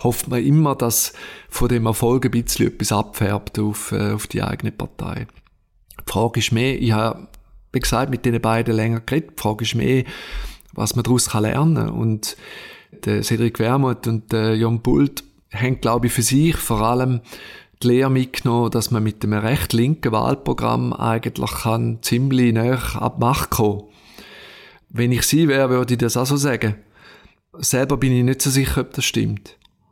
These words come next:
Also ich bin ziemlich überzeugt, dass der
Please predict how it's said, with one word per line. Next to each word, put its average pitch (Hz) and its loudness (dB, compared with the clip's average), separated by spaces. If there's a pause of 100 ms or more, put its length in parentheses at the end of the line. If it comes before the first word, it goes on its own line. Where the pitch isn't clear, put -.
(140)
Also 120 0
ich 127 2
bin 139 2
ziemlich 147 6
überzeugt, 135 4 (200)
dass - -2
der 104 0